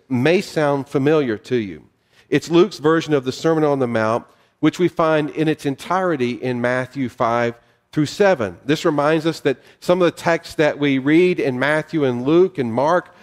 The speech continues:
uh, are similar, but they're called synoptic gospels, which means basically same. Uh, Mark was written first, and clearly Matthew and Luke had access to Mark, uh, when they wrote their gospels as well.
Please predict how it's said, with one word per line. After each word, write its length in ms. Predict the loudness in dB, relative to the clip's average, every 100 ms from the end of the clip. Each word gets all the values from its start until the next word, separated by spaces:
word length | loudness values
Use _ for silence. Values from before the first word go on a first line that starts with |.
| -10
uh, 240 | -4 -2 -4
are 160 | -4 -4
similar, 560 | -2 -2 0 -2 -4
but 180 | -6 -6
they're 100 | -4
called 320 | -2 -2 -2
synoptic 600 | -2 -2 0 0 -2 -6
gospels, 420 | -2 -2 -2 -6 -6
which 180 | -6
means 180 | -2 -2
basically 520 | 0 -2 -4 -8 -6
same. 560 | -6 -4 0 0 -2 -8 _ _ -8
Uh, 140 | -4
Mark 320 | 0 0 0
was 160 | -2 -2
written 260 | -2 -2 -4
first, 420 | -2 0 -2 -4
and 120 | -6
clearly 400 | -2 0 2 0
Matthew 500 | 0 -2 -2 -2 -2
and 140 | -2
Luke 240 | -2 -4 -4
had 220 | -6 -6
access 460 | -6 -8 -6 -6 -6
to 100 | -6
Mark, 360 | -4 -4 -4 -8 _ _
uh, 120 | -2
when 160 | 0 0
they 140 | 0
wrote 280 | 2 0 0
their 140 | 0 -2
gospels 640 | -2 -4 -6 -8 -10 -8
as 200 | -12 -6
well. 460 | -2 0 0 -4